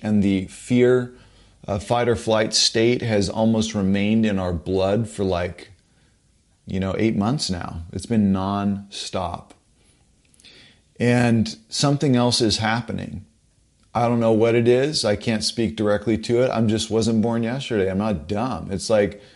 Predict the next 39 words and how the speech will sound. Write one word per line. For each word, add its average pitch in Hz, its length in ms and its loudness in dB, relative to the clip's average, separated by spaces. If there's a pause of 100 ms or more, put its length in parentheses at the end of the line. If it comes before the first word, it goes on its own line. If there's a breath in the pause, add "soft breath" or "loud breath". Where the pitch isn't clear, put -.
(140 loud breath)
something 131 680 0
weird 107 380 4
is 104 200 -2
going 110 360 2
on. 92 480 -6 (240)
What 117 180 2
do 113 60 4
we 113 160 2
need 117 180 2
to 113 80 2
do? 123 340 2 (560)
Regardless 117 800 2
of 202 240 0 (220)
what 113 180 0
side 120 320 0
you 113 60 2
stand 120 420 0
on, 123 180 0
regardless 104 680 0
of 92 160 0
what 104 140 2
you 104 120 -2
think 107 300 -4
about 113 240 2
all 113 160 2
these 113 280 0
things, 123 460 -2 (340 loud breath)
this, 90 500 0
we 110 100 2
need 113 100 2
to 107 80 2
listen 110 400 0
to 120 100 -4
the 123 100 -2
scriptures 104 680 -4
once 95 440 -6
again, 110 420 -2
God's 101 400 -2
word. 104 440 0